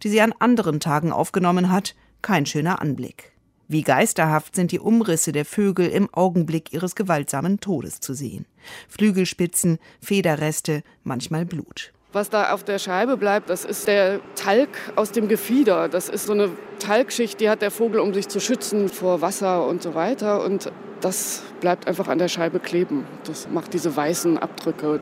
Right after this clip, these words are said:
Speaker 1: Claudia Wegwort ist Vogelschutzreferentin beim Bund für Umwelt und Naturschutz. Und sie hat sich angewöhnt, moderne Architektur mit kritischen Augen zu betrachten.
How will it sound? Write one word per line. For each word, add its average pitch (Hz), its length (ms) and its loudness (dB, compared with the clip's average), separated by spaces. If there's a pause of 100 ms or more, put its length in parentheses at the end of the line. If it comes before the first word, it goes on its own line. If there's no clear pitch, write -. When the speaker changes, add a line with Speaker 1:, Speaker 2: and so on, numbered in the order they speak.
(160)
Speaker 1:
Claudia 233 440 2
Wegwort 185 480 2
ist - 220 -4
Vogelschutzreferentin 180 1300 0
beim 190 220 2
Bund 190 240 4
für - 200 0
Umwelt 160 400 2
und - 200 -2
Naturschutz. 196 720 0 (260)
Und 220 260 4
sie - 220 -2
hat 160 100 -2
sich 190 200 -2
angewöhnt, 180 580 4 (220)
moderne 180 500 4
Architektur 180 720 0
mit 170 200 -2
kritischen 185 480 -4
Augen - 320 -4
zu - 100 -10
betrachten. - 560 -12